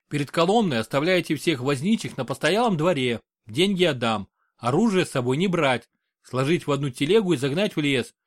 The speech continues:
с телегой оставить пятерых воинов. Вы, каждый по одному на телеге, под видом возничих сопровождаете меня. Вроде как мы едем обозом из Москвы.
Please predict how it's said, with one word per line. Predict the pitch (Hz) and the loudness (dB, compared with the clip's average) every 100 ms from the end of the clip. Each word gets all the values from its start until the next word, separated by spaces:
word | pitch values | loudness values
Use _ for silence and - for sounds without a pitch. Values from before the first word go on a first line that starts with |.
| _ _ _ | _ _ _
с | |
телегой | - 139 202 202 160 | -4 4 4 4 0
оставить | - 143 131 | 0 -2 -2
пятерых | - 135 151 208 | -4 -2 -2 -2
воинов. | 139 139 120 110 95 _ _ _ _ - | -2 0 0 -2 -6 _ _ _ _ -10
Вы, | 104 190 233 - _ - | 0 2 2 -4 _ -4
каждый | 185 165 139 | 0 0 0
по | 143 143 | 2 0
одному | 143 156 156 | 2 -2 -2
на | 131 | -4
телеге, | - 143 143 117 104 - _ _ _ | -2 -2 0 -2 -6 -10 _ _ _
под | 135 135 | -2 0
видом | 190 156 131 | 0 0 0
возничих | 139 135 233 151 | 0 0 0 -2
сопровождаете | - 123 139 147 143 226 226 214 | -4 -2 0 0 2 0 0 -2
меня. | 190 143 131 110 _ _ _ _ | 0 0 -2 -6 _ _ _ _
Вроде | 113 139 180 151 | -4 2 2 2
как | - 143 - | -2 -4 -2
мы | 160 | -2
едем | 151 143 139 | 0 0 -2
обозом | 147 131 185 160 160 | -2 2 2 2 -2
из | 131 | -2
Москвы. | 131 - 120 110 | -4 -2 -2 -2